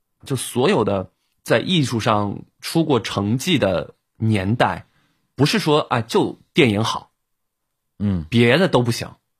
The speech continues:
Speaker 1: 肯定是电影也好，绘画也好，音乐也好，
Speaker 2: 文艺复兴嘛。
Speaker 1: 文艺，文艺复兴的时候，你包括，
Speaker 2: 嗯。
Speaker 1: 其实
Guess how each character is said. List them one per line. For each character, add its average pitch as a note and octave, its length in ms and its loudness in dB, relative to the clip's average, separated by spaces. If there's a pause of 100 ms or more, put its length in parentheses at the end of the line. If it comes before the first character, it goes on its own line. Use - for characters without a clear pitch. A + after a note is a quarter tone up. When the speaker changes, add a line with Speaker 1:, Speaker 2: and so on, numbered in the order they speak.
(240)
Speaker 1:
肯 C3+ 120 4
定 E3+ 80 6
是 F3 100 2
电 E3+ 260 4
影 G#2+ 140 2
也 A2+ 100 2
好， - 180 -4
绘 F3 200 2
画 B2 220 2
也 A2+ 80 0
好， - 240 -8
音 E3 180 4
乐 B2+ 280 2 (720)
也 G#2 180 0
好， - 280 -10 (500)
Speaker 2:
文 B2 260 4
艺 - 20 4
复 A2+ 80 4
兴 C3+ 200 2
嘛。 A2 100 0
Speaker 1:
文 G#2 60 -2
艺， - 20 4
文 C3 140 4
艺 C#3 60 2
复 C3 140 -2
兴 C3+ 160 2
的 A#2 80 2
时 - 140 -8
候， F#2+ 100 -4
你 G#2+ 140 0
包 F#3+ 240 2
括， F3+ 340 -2
Speaker 2:
嗯。 - 40 -20 (260)
Speaker 1:
其 C#3 100 -2
实 A#2+ 320 -2